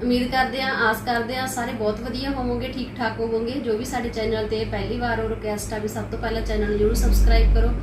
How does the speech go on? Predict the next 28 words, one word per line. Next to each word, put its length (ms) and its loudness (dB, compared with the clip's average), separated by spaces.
ਚੈਨਲ 460 2
ਸਬਸਕ੍ਰਾਈਬ 500 -4
ਕਰਕੇ 260 -4
ਬੈਲ 200 0
ਆਈਕਨ 260 -2
ਪ੍ਰੈਸ 260 -4
ਕਰੋ 180 -6
ਤਾਂ 200 -2
ਜੋ 60 0
ਸਾਡੀ 220 -2
ਡੇਲੀ 300 -2
ਆਉਣ 160 2
ਵਾਲੀ 240 -2
ਵੀਡੀਓ 180 -4
ਦਾ 60 -2
ਨੋਟੀਫਿਕੇਸ਼ਨ 680 -2
ਆ 40 -2
ਤੁਹਾਡੇ 300 -6
ਤੱਕ 200 -12
ਪਹੁੰਚ 280 -6
ਸਕੇ, 300 -12
ਤੁਸੀਂ 260 -6
ਵੀਡੀਓ 160 4
ਨੂੰ 60 -2
ਆਸਾਨੀ 280 0
ਨਾਲ 220 2
ਦੇਖ 180 0
ਸਕੋ। 300 -8